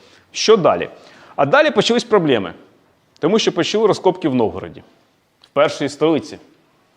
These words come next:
Якщо умовний Рюрик, якого ніколи не існувало, в вісімсот шістдесятих роках щось там мав поруч робити, сидіти,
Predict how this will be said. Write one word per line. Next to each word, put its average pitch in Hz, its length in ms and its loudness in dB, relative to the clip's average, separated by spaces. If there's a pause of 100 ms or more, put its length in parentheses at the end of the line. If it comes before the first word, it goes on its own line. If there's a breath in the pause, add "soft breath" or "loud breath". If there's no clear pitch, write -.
(580 soft breath)
Якщо 185 560 4
умовний 175 480 4
Рюрик, 170 260 4
якого 160 300 0
ніколи 156 340 0
не 143 100 -2
існувало, 139 600 2 (240)
в 113 60 -10
вісімсот 139 440 0
шістдесятих - 420 0
роках 120 280 -2
щось - 200 -4
там 123 160 0
мав 120 320 0 (280)
поруч 127 320 0
робити, 170 360 0
сидіти, 110 460 -6